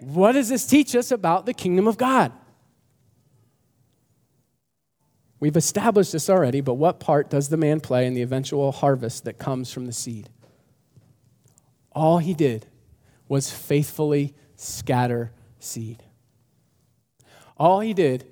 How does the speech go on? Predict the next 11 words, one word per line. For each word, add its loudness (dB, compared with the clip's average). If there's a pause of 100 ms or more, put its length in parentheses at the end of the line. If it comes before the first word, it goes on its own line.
(200)
was -2
faithfully 4 (180)
plant -2 (220)
seed. -10 (640)
The -2
earth 0
took -2
care 2
of -2
everything 2
else. -2